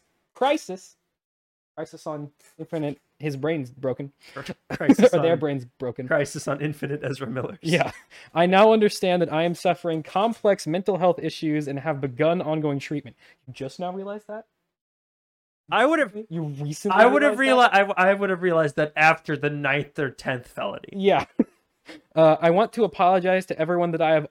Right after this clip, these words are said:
Speaker 1: I have alarmed and upset with my behavior."
Speaker 2: And brutally beat up in public.
Speaker 1: And groomed and physically berated. Uh,
Speaker 2: <laughs>
Speaker 1: "I am committed to doing the necessary work to get back to a healthy, safe, and productive stage in my life."
Speaker 2: Okay.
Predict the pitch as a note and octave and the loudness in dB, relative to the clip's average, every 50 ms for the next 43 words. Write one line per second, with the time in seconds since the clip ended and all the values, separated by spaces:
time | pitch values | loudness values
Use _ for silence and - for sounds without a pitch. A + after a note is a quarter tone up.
0 | _ _ _ _ _ _ - D#3 D#3+ D#3 E3 D3 C#3 C3+ C3 C#3 D#3+ F3 D#3+ C#3+ | _ _ _ _ _ _ -2 0 0 0 0 0 -2 -2 0 2 4 4 4 2
1 | B2+ A#2+ A#2+ G#2+ - _ _ _ _ _ - D3+ E3+ D#3+ - - D#3 C#3+ - - | 0 -4 -8 -12 -16 _ _ _ _ _ -6 -4 -4 -4 -2 -2 -4 -4 -4 -8
2 | - - - G3 E3 C3+ - _ _ _ _ _ D#3 C#3+ - D#3+ D#3+ D#3 D3+ D3 | -14 -6 -2 -2 -2 -2 -4 _ _ _ _ _ -8 -6 -4 -2 -2 0 0 0
3 | C#3+ B2+ C3+ D3+ G#3+ G#3 G3+ F#3+ E3 D3+ - _ _ - D#3+ F3 F#3+ G#3+ A3 G#3 | 0 0 2 4 4 4 4 2 -2 -8 -12 _ _ -8 -2 2 4 4 6 6
4 | G#3+ G#3 G3 G3 G3+ F3 D3 - F3+ F#3 F#3 F3 E3+ E3+ E3 E3 D#3+ D3+ D#3 D3 | 4 4 4 2 2 0 -4 -4 -2 0 4 6 6 6 6 4 0 -2 -2 -4
5 | D3 D3+ D3+ D3 C3+ A#2+ A#2 A2+ G#2+ - F3 E3 D#3+ D3 C3 - F3+ F3+ F3+ F#3+ | 0 2 2 2 2 -2 -6 -8 -6 -4 -4 -4 -4 -4 -6 -6 -4 -2 0 0
6 | F#3+ F#3+ F3 F#3 - D#3+ D3+ D3 - - - F#3 E3 D3 F3 D#3+ - F3 E3 D3+ | 0 0 0 0 0 0 -2 -4 -6 -4 -4 -4 -2 -2 -2 -2 -2 -2 -2 0
7 | D#3 D#3 D3+ D3+ D3 C#3 C3 A2 G#2+ _ _ _ _ - - _ _ _ _ - | 0 0 0 2 0 0 -2 -4 -10 _ _ _ _ -20 -20 _ _ _ _ 6
8 | F3 E3+ D#3+ D#3+ D#3 D3 C#3+ C#3+ - - _ _ D3+ D#3+ F3 F#3 F#3+ F#3 F3 - | 8 8 10 10 8 8 6 4 2 -4 _ _ 2 4 4 4 4 2 0 -2
9 | - E3+ D#3+ D#3+ E3+ F#3 G#3 A3 A3 A3 G3 F#3+ - - D#3+ C#3+ B2+ D#3 E3+ F#3 | -2 -2 0 0 4 6 8 8 8 8 4 0 -4 -4 -4 -2 0 0 0 0
10 | F#3 F#3 F3+ C#3+ D3 C3+ C3+ C#3+ F3 F#3 - G#3 - - G3+ G3 F#3 F3 D#3+ D#3+ | 0 0 -2 -2 -2 0 0 0 -2 -2 -2 -4 -4 -2 -2 0 0 0 2 0
11 | D#3 D3+ - D3+ C#3+ C#3+ D3+ D3 - - B2+ B2 A#2+ G#2+ C#3+ E3+ F3 E3+ - F#3 | 0 -2 -4 -6 -4 -2 -2 -4 -4 -4 -4 -4 -2 0 0 0 0 0 -2 -6
12 | E3+ E3+ - - F3+ E3 D#3 D3 C#3 D3+ C#3+ - C#3+ A#2+ C3+ D3 C#3+ - - C#3 | -8 -8 -6 -4 -4 -4 -4 -4 -6 -8 -6 -6 -4 -4 -4 -4 -4 -4 -8 -10
13 | - - - D3 C#3 C3 B2+ B2+ B2+ A#2+ A#2 A2+ A2 G2+ - F3 F#3 F3+ E3+ C3+ | -10 -8 -6 -6 -4 -4 -6 -8 -8 -8 -8 -10 -10 -4 -2 0 0 2 2 0
14 | A#2 G#2 | 0 -2